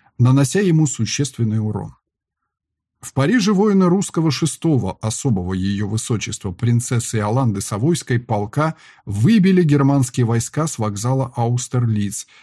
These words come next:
восстановив тем самым прямое железнодорожное сообщение на линии Париж-Орлеан.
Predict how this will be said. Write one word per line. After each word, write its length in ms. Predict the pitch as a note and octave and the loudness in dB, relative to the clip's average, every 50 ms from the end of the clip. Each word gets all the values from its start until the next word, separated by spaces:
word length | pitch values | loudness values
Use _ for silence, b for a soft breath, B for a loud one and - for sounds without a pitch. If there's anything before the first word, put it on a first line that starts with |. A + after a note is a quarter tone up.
| b b b b | b b b b
восстановив 640 | A#2 A#2+ B2 A#2+ - B2+ A#2 A#2 A2 G#2+ A2 G#2 - | -2 0 0 0 0 0 0 2 2 0 -2 -2 -4
тем 180 | - A#2 G#2+ | -4 -4 -4
самым 360 | G#2 - - D3+ C#3+ C3 G#2+ F#2 | -4 -2 -2 0 0 0 0 0
прямое 440 | - A2 C3+ C#3 C3 A#2 G#2+ G2 | 0 0 2 2 2 2 2 0
железнодорожное 920 | G2 F#2+ G#2+ G2+ G#2+ G#2+ G2 G#2 G2 F#2+ G2+ G#2 B2 A2+ G2+ A#2 G2+ F#2+ G2 | -2 -4 -4 -4 -4 -4 -4 -4 -4 -4 -2 -2 -2 -2 -2 -4 -6 -6 -6
сообщение 640 | - - G2+ F#2+ F#2 - - - E3+ F#3 E3+ D#3+ C#3+ | -6 -6 -6 -6 -6 -4 -2 -2 0 2 2 2 4
на 140 | B2 A#2 G2+ | 4 2 2
линии 480 | G2+ A#2+ D3 E3 D#3 D3+ D3 D3 C#3+ B B B B B - | 2 2 2 2 4 2 2 2 0 B B B B B -2
Париж-Орлеан. 1040 | C3 B2 G#2+ G2+ B2+ C#3+ - - - - B2 A#2 A#2 A2+ A#2 A2+ G#2+ F#2 - - | 0 0 0 2 0 -2 -2 -4 -4 -2 0 0 2 2 0 0 -2 -4 -6 -10